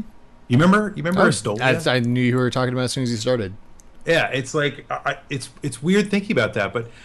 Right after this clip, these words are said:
Speaker 1: I've had, I've had people through this site that have sent me messages, literally in the middle of a Weekly Ringer, will send me a, a message that will say, you know, "Hey, listen, I'm having a tough time in my life right now. I,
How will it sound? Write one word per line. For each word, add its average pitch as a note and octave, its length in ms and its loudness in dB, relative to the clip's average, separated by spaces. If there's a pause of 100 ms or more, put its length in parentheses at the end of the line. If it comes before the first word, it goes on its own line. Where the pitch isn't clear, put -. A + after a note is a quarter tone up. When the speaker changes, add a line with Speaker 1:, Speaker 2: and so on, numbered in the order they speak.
(220)
Speaker 1:
I've F#3+ 180 2
had, G#3+ 300 0 (140)
I've E3 120 0
had A#3 200 0
people G3 560 -4
through D#3 220 0
this D#3 220 0
site F#2 340 -2 (920)
that C3 180 2
have B2+ 420 0
sent F3+ 380 -2
me E3+ 100 -2
messages, A2+ 840 -6
literally D#3 640 0
in C3 140 -6
the B2+ 60 2
middle C#3 240 4
of B2 100 0
a A#2+ 60 4
Weekly A#2+ 280 2
Ringer, G#2+ 300 0
will G2 100 -4
send A#2 280 2
me G#2+ 240 0
a, G2+ 360 -4
a - 20 -4
message A2+ 580 -2 (640)
that A#2+ 180 2
will A2 140 0
say, A2+ 320 0
you G#2 180 -2
know, G2+ 160 -2
"Hey, B2+ 280 0
listen, A#2 300 -2
I'm F2 140 -6
having A2 260 -2
a F#2 40 -6
tough G#2+ 260 -6
time G#2 240 -2
in F#2+ 80 -4
my F2 100 -4
life A#2+ 300 -2
right A#2 180 2
now. G#2+ 420 -4
I, F#2 120 -6